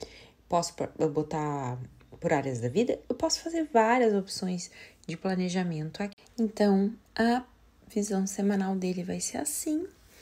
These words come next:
E agora eu vou mostrar pra vocês, então, as divisórias. A anterior que eu mostrei tinha foil cobre. Essa tem foil prata.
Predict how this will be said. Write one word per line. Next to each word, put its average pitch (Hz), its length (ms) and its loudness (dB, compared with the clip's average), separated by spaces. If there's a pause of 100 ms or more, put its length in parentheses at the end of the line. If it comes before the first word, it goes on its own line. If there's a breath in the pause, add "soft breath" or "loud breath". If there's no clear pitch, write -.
(380 loud breath)
E - 160 0
agora 247 240 0
eu 220 60 0
vou 220 140 0
mostrar 220 260 -2
pra 202 140 -4
vocês, 180 580 -2
então, 175 400 -2
as 165 120 -6
divisórias. 160 1120 -4 (520 loud breath)
A 190 180 2
anterior 202 520 2
que - 100 -4
eu 170 40 0
mostrei 170 540 -2
tinha 196 340 -2
foil 196 420 2
cobre. 175 640 0 (1600 loud breath)
Essa 196 420 0
tem 190 320 -2
foil 180 540 -2 (100)
prata. 175 600 -2